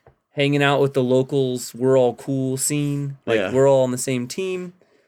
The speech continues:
Speaker 1: Um, at which point, Al accidentally stumbles upon some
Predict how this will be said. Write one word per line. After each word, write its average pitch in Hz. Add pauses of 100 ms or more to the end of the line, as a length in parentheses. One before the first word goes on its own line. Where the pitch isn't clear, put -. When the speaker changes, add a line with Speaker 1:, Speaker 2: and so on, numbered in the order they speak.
(220)
Speaker 1:
Um, 135 (160)
at 135
which 180
point, 143
Al 135 (120)
accidentally 131
stumbles 123
upon 117
some 117